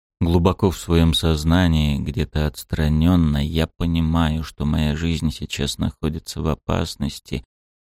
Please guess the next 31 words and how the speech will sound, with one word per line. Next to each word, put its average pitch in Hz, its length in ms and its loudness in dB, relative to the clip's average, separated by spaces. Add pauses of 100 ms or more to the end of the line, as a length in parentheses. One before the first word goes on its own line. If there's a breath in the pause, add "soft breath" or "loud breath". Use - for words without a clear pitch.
(120)
и 90 60 4
если 85 400 4
я 80 160 4
срочно 80 600 0
не 76 120 2
найду 73 460 0
способ - 640 -4 (140)
выбраться 78 580 -2
из - 280 -8
пещеры, 85 520 -2
то - 140 -8
могу 78 300 2
окончательно 73 920 0
умереть. 64 640 -2 (720)
Но 101 120 4
даже 95 280 2
от - 160 -2
этих - 360 -2
мыслей - 520 0 (400)
я 73 140 2
отгородился. 69 920 -2 (680)
Я 107 160 4
возвел 113 400 4
воображаемую 107 880 4
стену 101 400 0
от 98 120 -2
всего. 87 720 0 (360)
Мой 104 260 4
разум 101 480 2
должен 90 400 0
оставаться 87 760 -4